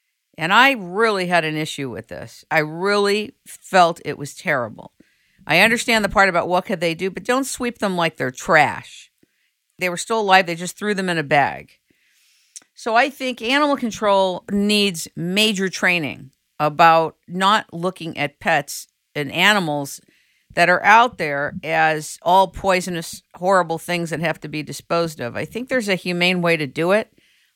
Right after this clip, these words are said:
I'm not sure that I saw that some years ago. Yesterday, I drove home, and there was a cat in the middle of the street. It was a side street, not very busy,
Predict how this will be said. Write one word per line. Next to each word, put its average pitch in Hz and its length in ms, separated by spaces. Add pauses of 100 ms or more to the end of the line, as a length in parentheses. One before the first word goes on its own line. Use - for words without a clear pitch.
I'm 170 140
not 202 220
sure 196 260
that 165 160
I 160 80
saw 170 360
that 120 260
some 143 320
years 135 280
ago. 131 420 (580)
Yesterday, 180 560
I 151 80
drove 151 300
home, 147 420 (480)
and 156 320
there 160 160
was 160 360
a 156 180
cat 196 380
in 180 120
the 156 80
middle 170 240
of 196 100
the 208 80
street. 156 360
It 147 40
was 151 140
a 170 60
side 185 400
street, 143 420 (500)
not 139 300
very 185 220
busy, 151 560